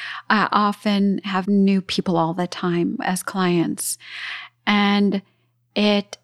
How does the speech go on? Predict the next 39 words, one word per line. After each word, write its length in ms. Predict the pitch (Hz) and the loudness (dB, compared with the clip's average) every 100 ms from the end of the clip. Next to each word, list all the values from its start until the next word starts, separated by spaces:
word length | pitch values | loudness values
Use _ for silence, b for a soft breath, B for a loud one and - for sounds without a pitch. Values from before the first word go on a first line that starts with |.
| _ | _
is 220 | 214 202 | 0 0
so 580 | - - 226 214 214 214 | -2 -2 2 2 2 0
amazing 500 | - 208 214 220 233 | 0 2 2 2 0
to 140 | 220 220 | 0 0
me, 120 | 208 | 0
those 440 | 196 220 254 285 | 2 4 2 0
who 120 | - 269 | -2 -4
come 300 | - 226 214 | 0 0 2
to 160 | 233 | 2
me 180 | 220 208 | 2 2
bravely, 880 | - 208 226 233 208 185 180 180 220 B B B B B _ | 2 2 4 2 0 -2 -2 -2 -6 B B B B B _
uh, 240 | 208 208 202 | 0 0 2
because 640 | 208 196 - 254 240 233 | -2 -2 -2 2 2 0
they 180 | - 202 | -2 -2
just 220 | 202 - | -2 -6
heard 240 | - 254 | 0 2
about 340 | 233 196 190 - | 2 0 -2 -4
me 160 | 196 | -2
and 160 | 190 185 | -2 0
they 80 | 185 | 0
made 220 | 180 175 | 0 -2
an 100 | 180 | -2
appointment. 500 | 170 - 175 - - | -4 0 0 2 -2
So 100 | - | 0
they 140 | 196 214 | 2 4
don't 180 | 233 | 4
know 200 | 226 190 - - | 4 2 0 0
anything 500 | 320 349 320 247 214 | 2 2 2 0 0
about 400 | 190 180 165 - | 0 -2 -2 -4
me. 320 | 175 175 202 B B B B B - | -6 -6 -8 B B B B B -2
It's, 220 | 240 - | -2 0
if 160 | - 254 | -2 2
you 80 | 254 | 2
think 200 | 349 440 | 2 2
about 200 | 320 247 | 2 2
it, 20 | |
it's 100 | 233 | 0
a 40 | |
very 580 | 226 226 269 302 302 233 | -6 0 2 4 2 0